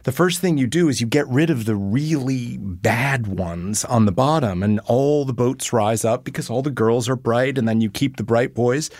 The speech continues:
But this was a place, it was like a, a nesting pen for, like, lesser semi-retarded Rockefellers.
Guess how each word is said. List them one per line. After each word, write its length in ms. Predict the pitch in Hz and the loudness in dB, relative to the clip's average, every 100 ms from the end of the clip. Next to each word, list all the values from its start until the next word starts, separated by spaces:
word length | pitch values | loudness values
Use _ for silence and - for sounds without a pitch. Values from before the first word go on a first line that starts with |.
| - - - | -20 -18 -4
But 240 | 147 135 - | -2 -2 0
this 180 | 180 | 0
was 140 | 202 202 | 0 -4
a 60 | |
place, 440 | 175 - 135 131 - | -4 -2 0 0 -2
it 60 | 135 | -4
was 120 | 127 | -2
like 160 | 127 | -2
a, 120 | 123 107 - - - - | -2 -6 -12 -20 -14 -4
a 100 | 120 | 0
nesting 1120 | 117 113 113 127 143 - - - 113 98 90 | 2 4 4 2 0 -2 -4 -2 -2 -2 -6
pen 560 | - 104 95 90 90 90 | -4 -4 -4 -4 -8 -10
for, 640 | - 117 98 95 90 - - | -6 0 2 2 0 -2 -4
like, 420 | 107 101 98 - - - - - | -2 0 -2 -8 -20 -20 -20 -6
lesser 960 | 104 113 117 - - 110 104 98 95 - | 0 2 2 0 0 2 2 2 -2 -4
semi-retarded 1040 | - - 117 113 104 98 - 127 110 104 82 | -4 2 4 4 2 0 -2 0 2 2 -2
Rockefellers. 1000 | 87 82 - - - - - - - | -4 -6 -10 -12 -10 -8 -10 -10 -10